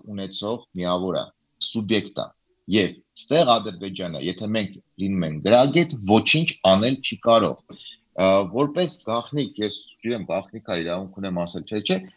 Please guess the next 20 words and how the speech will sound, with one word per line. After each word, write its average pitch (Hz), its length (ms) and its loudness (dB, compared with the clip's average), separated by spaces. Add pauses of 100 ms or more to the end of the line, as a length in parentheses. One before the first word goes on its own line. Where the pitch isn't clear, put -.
(120)
այս 175 220 6
ուղղությամբ 147 500 2
թե 135 140 2
իմ 143 220 0
կազմակերպությունը, 117 1080 0
թե 117 220 2
այլ 127 280 6
մարդիկ, 113 400 -4
մենք 123 220 -8
բավական 135 540 2
ծավալուն 117 520 -2 (400)
մի 107 100 -2
հատ - 140 -2
փաստաթուղթ 113 680 -4
ենք 90 140 -10
մշակել 90 600 -6
Արցախի 110 560 -2
ինտեգրացիա 98 760 0
միջազգային 90 760 -4
հանրությանը, 85 560 -4